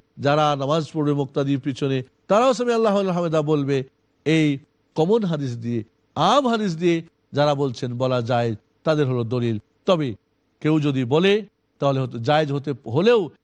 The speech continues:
এটা বলতেই হবে এমনটা কিন্তু নয়। তবে রাব্বানা লাকাল হামদ এটা সুন্নত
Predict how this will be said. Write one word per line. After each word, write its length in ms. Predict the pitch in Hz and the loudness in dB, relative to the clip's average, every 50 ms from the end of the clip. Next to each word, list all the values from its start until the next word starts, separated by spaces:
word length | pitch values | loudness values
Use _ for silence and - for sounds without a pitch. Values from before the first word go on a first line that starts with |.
| _ _ - | _ _ -6
এটা 220 | 170 165 160 151 | -4 -2 -2 -2
বলতেই 500 | 123 127 151 170 190 175 - 311 294 277 | -2 0 -2 -2 -2 -2 0 2 4 6
হবে 300 | 247 240 214 208 202 - - | 6 4 4 2 -2 -2 -6
এমনটা 360 | 135 160 170 175 156 147 151 | -6 -6 -6 -6 -6 -6 -8
কিন্তু 320 | 113 - 139 120 113 135 120 | -6 -6 -8 -8 -6 -6 -4
নয়। 220 | 123 120 117 101 - _ _ _ _ - | -4 -4 -4 -4 -8 _ _ _ _ -2
তবে 280 | - 170 175 220 226 202 | 0 2 2 2 2 0
রাব্বানা 340 | 160 139 120 120 143 139 | -2 -4 -4 -4 -4 -2
লাকাল 220 | 135 127 107 123 113 | -4 -4 -4 -6 -6
হামদ 340 | 104 113 135 139 131 113 110 _ _ _ _ - | -4 -2 -2 -2 -2 -4 -8 _ _ _ _ -8
এটা 180 | 131 127 127 117 | -4 -4 -2 -4
সুন্নত 460 | - - 143 135 127 123 123 117 | -4 -4 -6 -6 -4 -4 -4 -4